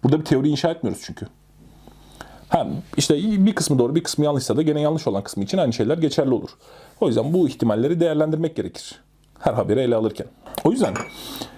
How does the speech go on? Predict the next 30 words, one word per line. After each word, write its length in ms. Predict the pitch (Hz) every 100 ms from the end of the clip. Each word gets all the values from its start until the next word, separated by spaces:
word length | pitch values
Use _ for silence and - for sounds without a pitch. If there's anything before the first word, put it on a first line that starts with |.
| - - - -
Nebi 240 | 127 214
Aleyhisselam'ın 440 | 220 127 - 127 135
iddiası 420 | 139 151 147 226
ile 140 | 170
ilgili 280 | 98 92 - - - -
"O 120 | 170
peygamber 580 | 170 156 170 175 190 113
değildir." 420 | 160 202 117 104
demek 340 | 143 95 - _ _ _ - - -
kafi 240 | 175 170 226
bir 60 |
şey 200 | - 214
değildir. 320 | 139 101 - - - _ -
Onun 340 | 139 262 220 113
pozisyonunu 580 | 165 175 - 104 143
tarih 280 | 147 180 214
olarak 240 | 131 101 160
yorumluyorsak, 500 | 180 120 - - - - - - - -
e, 140 | 131
peygamber 500 | 127 180 220 214 120
değildir 320 | 160 254 131 104
dediğimizde 500 | 98 92 92 165 -
hangisi 420 | - 294 220 -
olduğuna 240 | 117 143 240
karar 200 | 208 151
vermemiz 340 | 101 98 -
gerekir. 340 | - - - - - - - - -
Ya 120 | 226
bir 40 | 311
sahtekardır, 680 | 165 - 101 165 226 -